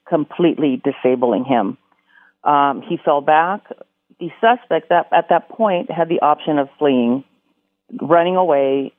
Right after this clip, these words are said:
and maybe even getting away. But he made the decision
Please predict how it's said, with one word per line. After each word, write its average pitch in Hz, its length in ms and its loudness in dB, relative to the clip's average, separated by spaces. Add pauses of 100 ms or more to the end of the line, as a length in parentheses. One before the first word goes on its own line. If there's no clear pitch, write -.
and 143 220 0 (340)
maybe 240 300 0
even 185 260 0
getting 180 240 2
away. 120 480 0 (440)
But 165 120 2
he 196 160 0
made 196 320 2
the 160 240 -2 (480)
decision 165 800 0